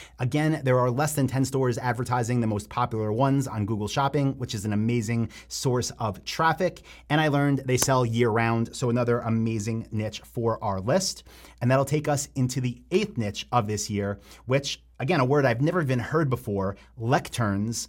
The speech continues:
and podiums. The way I found these was by asking Chat G P T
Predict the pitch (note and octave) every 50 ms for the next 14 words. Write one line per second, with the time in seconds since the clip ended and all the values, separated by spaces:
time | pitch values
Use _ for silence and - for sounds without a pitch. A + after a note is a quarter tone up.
0 | - - - B2 B2 A#2+ - - - D3+ D3 C3 G#2+ F2 D2 - - - - -
1 | - - - B2+ C3 C#3+ D3 D3 C#3 C3+ - C3+ B2+ B2 A#2 B2+ C#3 E3 F#3 G#3+
2 | G3 - B2 C3+ C3 C3 B2+ C3 B2 B2 A#2 B2 A#2+ - - C3 A#2+ A2+ - -
3 | C#3 B2 G2 - C3+ B2+ B2+ A#2+ A#2 A2 - B2+ B2+ B2 C3 D3+